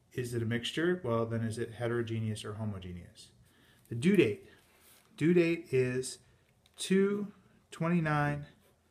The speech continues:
sixteen. That gives you about two weeks to get it done. Please get it done. All you have to do when you're done with it is email me the pictures or just bring your phone to class the next time I see you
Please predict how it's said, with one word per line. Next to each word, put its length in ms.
sixteen. 680
That 140
gives 220
you 80
about 500
two 220
weeks 480
to 80
get 160
it 120
done. 340
Please 240
get 140
it 120
done. 300
All 140
you 80
have 120
to 80
do 400
when 160
you're 120
done 280
with 160
it 200
is 300
email 380
me 300
the 100
pictures 720
or 420
just 200
bring 160
your 140
phone 260
to 60
class 440
the 120
next 200
time 140
I 80
see 180
you 240